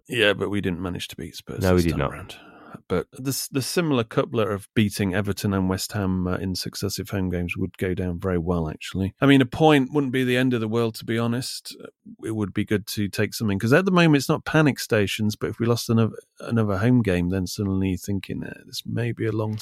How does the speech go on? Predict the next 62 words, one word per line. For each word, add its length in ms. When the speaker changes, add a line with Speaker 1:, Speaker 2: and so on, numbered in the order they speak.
Speaker 2:
I 60
think 240
Speaker 1:
season." 40
Speaker 2:
as 100
well 160
with, 300
you 100
know, 60
you 100
got 260
West 300
Ham 180
are 40
one 80
of 60
those 140
teams 300
that 100
you'd 160
look 240
at 100
and 120
go, 160
"Well," 440
you'd 200
kinda 280
hope 280
you'd 180
get 160
a 60
positive 460
result, 320
especially 320
with 120
Burnley 360
to 120
come, 260
who 100
you'd 160
think 160
the 40
same 300
about, 320
and 80
all 120
of 60
a 40
sudden 260
you 80
get 160
a 20
little 200
bit 100
of 40
momentum 440
in 80
your 100
home 220
games. 380
You 80
know, 80
with 140